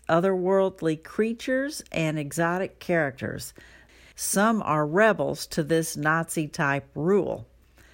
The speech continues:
The downside? There's so far no humor to elevate the somber tone. It's basically a good versus evil premise.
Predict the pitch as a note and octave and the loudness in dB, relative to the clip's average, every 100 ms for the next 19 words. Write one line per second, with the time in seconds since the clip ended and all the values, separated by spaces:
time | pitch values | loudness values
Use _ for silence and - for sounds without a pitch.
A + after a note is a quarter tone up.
0 | _ - D#3+ E3+ E3+ A3 A#3 - A3 A3 | _ -4 0 0 0 0 -2 0 2 2
1 | A#3 - _ _ - - _ G3+ G3 F#3+ | -2 -6 _ _ -20 -20 _ 2 2 2
2 | - B3+ C4 - E3+ D#3 F3 F3+ G#3+ G#3+ | 2 2 2 2 2 4 2 0 0 -2
3 | - A#3 F#3+ D3 - - D#3+ E3+ D#3+ D3+ | -2 0 0 -2 -4 -2 2 2 0 0
4 | D#3 - C#3 - D#3 D3+ D3+ C3+ - G#3+ | -2 -4 -6 -2 -2 -2 -2 -4 0 0
5 | F#3+ A2 A2 A#2+ - - - - - D#3+ | 0 -2 -6 -8 -14 -20 -20 -8 -4 -4
6 | - E3+ F3 F#3+ G3 F3+ F3+ F3+ D3+ B2+ | 0 2 2 2 -2 0 2 2 2 0
7 | D#3 F3 D#3+ E3+ F#3 F3 C3+ - G3 A3 | 2 2 2 -2 -2 -2 -6 -2 0 2
8 | D3+ C#3 - A3 A#3 D3+ - - | 0 -4 -2 0 0 -2 -8 -12